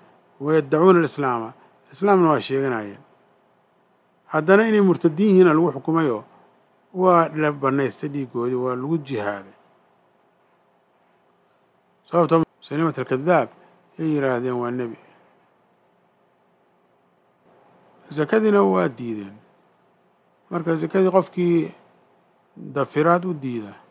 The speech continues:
isaguna maaragtay waa ku ridoobaya, diinku waa uga baxaya. Qofkii laakiin aan dafirsanayn oo xukumka islaamka ku hoos jirana, xoog baa looga qaadayaa.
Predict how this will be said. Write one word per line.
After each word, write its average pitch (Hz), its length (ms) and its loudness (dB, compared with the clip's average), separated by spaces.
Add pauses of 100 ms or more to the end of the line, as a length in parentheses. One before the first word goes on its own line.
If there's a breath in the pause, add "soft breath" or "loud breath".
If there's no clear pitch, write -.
(480)
isaguna 165 420 -2
maaragtay 120 640 -6 (720)
waa 147 180 0
ku - 160 -8
ridoobaya, 131 680 -2
diinku 135 260 -6
waa 123 80 -2
uga 127 100 -2 (120)
baxaya. 107 340 -14 (2500)
Qofkii 175 300 0
laakiin 175 240 2
aan 165 180 0
dafirsanayn 139 640 -4 (3000)
oo 143 300 0 (160)
xukumka 170 360 0
islaamka 143 360 -4
ku 143 100 -12
hoos 151 180 0
jirana, 143 320 -4 (1500)
xoog 156 200 -2
baa 135 120 2
looga 127 240 0
qaadayaa. 113 500 -6